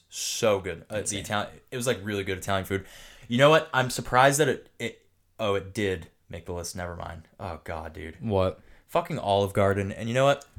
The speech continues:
Speaker 1: Olive Garden,
Speaker 2: <laughs>
Speaker 1: Olive Garden was a two seed. And, uh,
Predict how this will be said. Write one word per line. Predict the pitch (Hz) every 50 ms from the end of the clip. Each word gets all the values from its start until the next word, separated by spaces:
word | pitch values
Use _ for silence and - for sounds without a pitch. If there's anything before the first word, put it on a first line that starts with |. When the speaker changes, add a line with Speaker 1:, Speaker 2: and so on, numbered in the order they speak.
| -
Speaker 1:
Olive | - 127 135 -
Garden, | 143 135 190 147 143 214 202 - - 202 - - 190 180 160
Speaker 2:
<laughs> |
Speaker 1:
Olive | - 127 151 156 143
Garden | 156 151 147 143 131
was | 113 107
a |
two | 95 - - 131 127 127
seed. | - - 139 135 135 127 - - - - - - - - - _ -
And, | 117 110 110 107 101 101 98 - - - - - _ _ _ _ _ _ _ _ _ _ _ _ _ _ _ _ _
uh, | -